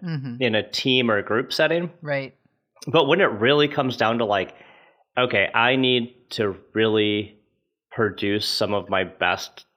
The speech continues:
Speaker 2: co-, uh, content or output,
Speaker 1: Mm-hmm.
Speaker 2: I like to do it independently by myself.
Speaker 1: Hmm.
Speaker 2: I don't like to have to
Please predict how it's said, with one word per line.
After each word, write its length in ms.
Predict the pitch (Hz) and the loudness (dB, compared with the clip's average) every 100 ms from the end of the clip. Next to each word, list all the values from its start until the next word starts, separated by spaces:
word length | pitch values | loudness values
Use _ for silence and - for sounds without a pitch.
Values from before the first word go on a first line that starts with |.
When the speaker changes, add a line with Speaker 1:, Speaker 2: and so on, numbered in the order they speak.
| _ _ _ - | _ _ _ -18
Speaker 2:
co-, 140 | - | -10
uh, 300 | - - 92 87 | -8 -4 -4 -4
content 640 | - 92 87 - 98 95 90 | -4 -4 -4 -4 -4 -4 -4
or 100 | 85 | -4
output, 600 | - 85 - - 120 131 - - | -2 -4 -6 -4 -2 -2 -8 -16
Speaker 1:
Mm-hmm. 280 | 135 123 143 160 _ - | -14 -12 -12 -12 _ -2
Speaker 2:
I 80 | 139 | 0
like 280 | 101 107 - | 0 -2 -4
to 100 | 98 | -4
do 220 | 101 95 | 0 0
it 220 | 92 - - _ - | 0 -2 -8 _ -8
independently 800 | 101 92 90 92 90 90 95 92 | -6 -6 -6 -6 -6 -6 -6 -4
by 160 | 90 | -4
myself. 560 | 87 90 - 90 85 - - _ _ - | -4 -6 -6 -4 -4 -8 -20 _ _ -10
Speaker 1:
Hmm. 80 | 185 | -4
Speaker 2:
I 40 | |
don't 160 | 98 95 - _ | -4 -4 -10 _
like 340 | 104 104 104 - | -4 -2 -2 -4
to 100 | 95 | -6
have 320 | - 95 - | -2 -4 -4
to 260 | 92 90 | -4 -2